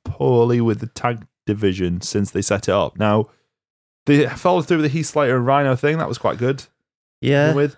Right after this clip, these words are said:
Speaker 1: And then, actually, I even quite liked the Wyatts winning the tag titles off of them 'cause of the way they did it.
Speaker 2: Yeah, so Randy Orton's in the Wyatts, which, uh,
Speaker 1: Yeah,
Speaker 2: which
Speaker 1: we've not
Speaker 2: happened this
Speaker 1: really
Speaker 2: year.
Speaker 1: talked about that, have we?
Speaker 2: No, because I think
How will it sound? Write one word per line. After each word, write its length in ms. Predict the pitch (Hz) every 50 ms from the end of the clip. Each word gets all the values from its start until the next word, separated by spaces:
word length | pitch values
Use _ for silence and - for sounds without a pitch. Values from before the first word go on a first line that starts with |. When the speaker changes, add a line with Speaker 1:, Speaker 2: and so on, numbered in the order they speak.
| _
Speaker 1:
And 160 | - 123 131
then, 320 | 135 135 135 135 135 135 131
actually, 500 | 139 143 - - - - 113 95 101 110
I 240 | 113 117 120 123 123
even 580 | 123 123 120 117 117 117 120 123 123 123 120 117
quite 200 | - 127 117 73
liked 300 | 76 113 101 - - -
the 340 | _ 120 110 110 110 110 107
Wyatts 800 | 104 104 107 110 113 110 107 98 - - _ - - - - - -
winning 320 | 117 113 113 117 113 107
the 120 | 107 104 98
tag 300 | - - - 120 113 -
titles 300 | - 107 82 71 92 101
off 140 | 90 - -
of 60 | 98
them 160 | 90 90 95
'cause 140 | - - -
of 40 | 110
the 60 | 113 95
way 200 | 98 98 101 101
they 120 | 101 101
did 160 | 107 117 123
it. 160 | 139 123 - _
Speaker 2:
Yeah, 260 | - 156 170 165 156 139
so 160 | - - 151
Randy 280 | 156 180 175 160 165 165
Orton's 360 | 170 175 - 170 156 127 117
in 100 | 120 117
the 80 | 117 110
Wyatts, 720 | 104 104 104 104 107 - - - _ - - - - - _ _ _ _ _
which, 240 | - 113 - - -
uh, 40 | 120
Speaker 1:
Yeah, 40 | -
Speaker 2:
which 60 | -
Speaker 1:
we've 100 | 131 127 -
not 100 | 127 -
Speaker 2:
happened 160 | - 123 113
this 180 | 110 113 113 -
Speaker 1:
really 120 | - 104 101
Speaker 2:
year. 60 | 101 101
Speaker 1:
talked 180 | 101 - -
about 260 | - - - - 147 208
that, 260 | 277 320 311 294 294
have 120 | 302 294 -
we? 160 | - 247 202 -
Speaker 2:
No, 360 | 143 156 160 156 147 135 127
because 360 | 104 - 123 - 165 160 143
I 60 | 160
think 380 | 143 - 202 208 196 180 -